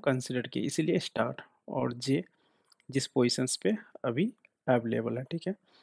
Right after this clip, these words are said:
और रिटर्न कर देंगे क्या, जे, क्योंकि स्वैप करने के बाद क्या होगा, पिवट एलिमेंट्स का जो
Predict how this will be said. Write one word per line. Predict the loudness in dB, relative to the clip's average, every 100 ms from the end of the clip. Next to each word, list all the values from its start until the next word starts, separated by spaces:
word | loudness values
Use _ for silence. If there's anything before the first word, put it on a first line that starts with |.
| _ _ 2
और | 4
रिटर्न | 4 2 2
कर | 2 2
देंगे | 0 0
क्या, | 0 0 0 _ _ _
जे, | -6 -2 -4
क्योंकि | -4 _ _ _ _ _ _ _ _ _ _ _ _ _ _ -4 -4
स्वैप | 2 4 6 4
करने | 4 4
के |
बाद | 4 2
क्या | 4 4
होगा, | 4 2
पिवट | 0 4 4 4
एलिमेंट्स | 2 2 0 0
का | 4 4 2 _ _ _ _ _ _ _
जो | 4 4 4 0